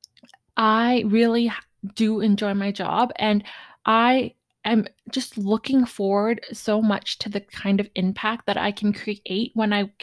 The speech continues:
I'm able to have more experience, more education, and just that type of impact that I can do for my community. I, I can't wait to build more community and have more, um, responsibility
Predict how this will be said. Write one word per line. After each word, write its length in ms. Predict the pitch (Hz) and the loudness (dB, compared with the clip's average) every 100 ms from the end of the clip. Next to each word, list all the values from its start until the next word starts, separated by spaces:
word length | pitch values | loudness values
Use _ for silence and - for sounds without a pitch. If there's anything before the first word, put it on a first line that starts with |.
| _ 202 | _ 2
I'm 180 | 196 - | 2 2
able 360 | 214 214 233 | 0 2 0
to 120 | 226 220 | 0 -6
have 280 | - 202 | -4 -2
more 140 | 202 196 | 0 -2
experience, 760 | 190 - 277 277 277 285 254 - - - | -6 -6 0 2 2 0 -2 -8 -14 -4
more 160 | 208 - | -2 0
education, 840 | 202 214 208 - 269 - 285 269 - - - | -2 -4 -4 0 0 4 4 2 0 -10 2
and 200 | 233 208 | 4 6
just 240 | 240 247 - | 4 2 -2
that 200 | 240 220 - | -2 -2 -6
type 180 | - 214 | -6 -4
of 100 | 208 - | -4 0
impact 500 | 208 226 - 226 240 | 2 2 0 -4 -2
that 160 | 220 202 | -6 -6
I 80 | 190 | -6
can 200 | 208 202 | -2 -2
do 380 | - 202 202 202 - - _ | 0 0 0 -4 -20 -20 _
for 120 | 220 | 4
my 160 | 202 196 | 4 4
community. 600 | - 190 190 180 175 175 | 4 6 6 2 -2 -2
I, 160 | 202 208 - - - - | 0 -2 -8 -20 -8 -2
I 80 | |
can't 320 | 240 240 262 214 | 0 4 4 4
wait 340 | 196 214 - | 4 2 2
to 100 | 220 | -2
build 400 | - 202 196 196 | 2 4 4 4
more 200 | 190 185 | 2 2
community 600 | 185 - 175 175 - 220 - | 0 0 2 2 -4 -6 -4
and 120 | 185 | -2
have 360 | - 208 202 | 2 2 2
more, 520 | 208 196 196 190 190 190 - - - | 4 4 4 4 0 -2 -14 -18 -2
um, 160 | 208 202 | 4 4
responsibility 1200 | 196 - 196 190 196 185 165 156 - - 202 | 4 2 2 2 -2 -2 -2 -2 -6 -12 -14